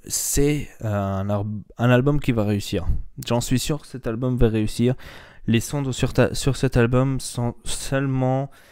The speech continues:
seulement faits par des producteurs, euh, qui savent comment faire des sons. Franchement, ça vaut la peine de les écouter, euh, tous les sons.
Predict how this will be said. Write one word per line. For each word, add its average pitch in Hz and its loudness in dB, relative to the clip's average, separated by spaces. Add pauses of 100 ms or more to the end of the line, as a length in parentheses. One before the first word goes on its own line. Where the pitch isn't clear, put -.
(180)
seulement 113 2
faits 110 -2
par 104 0
des 110 -4
producteurs, 113 0
euh, 95 -2 (560)
qui 131 -8
savent - 0 (160)
comment 104 0
faire 104 4
des 95 -2
sons. 87 -6 (960)
Franchement, 101 4
ça 107 2
vaut 117 2
la 113 6
peine 120 10
de 113 2
les 107 0
écouter, 110 0 (500)
euh, 92 -2 (180)
tous 127 6
les 117 4
sons. 117 -2